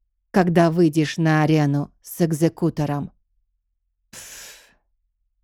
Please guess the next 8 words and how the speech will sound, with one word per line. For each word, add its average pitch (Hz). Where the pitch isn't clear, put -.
думаешь, 247
я 247
не 240
станцую 254
с -
этой 196
старой 175
псиной?» 160